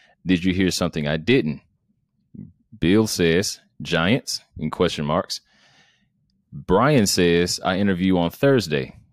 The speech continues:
I think I have a shot at it." "Got it. I hear from Buffalo and, and, and New York Giants that,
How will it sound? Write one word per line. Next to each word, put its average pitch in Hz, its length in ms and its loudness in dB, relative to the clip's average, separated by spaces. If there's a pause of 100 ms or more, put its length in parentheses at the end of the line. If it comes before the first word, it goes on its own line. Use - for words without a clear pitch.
I 78 80 -4
think 87 200 -2
I 85 40 -2
have 85 160 -2
a 85 40 -4
shot 143 300 2
at 73 120 2
it." - 120 -10 (640)
"Got 98 240 0
it. 69 140 -8 (420)
I 87 160 -2
hear 101 320 0
from 95 500 0
Buffalo 90 460 0
and, 82 200 -6
and, 90 220 -2
and 85 180 -4
New 85 60 0
York 87 240 -2
Giants 82 420 -2
that, 80 300 -2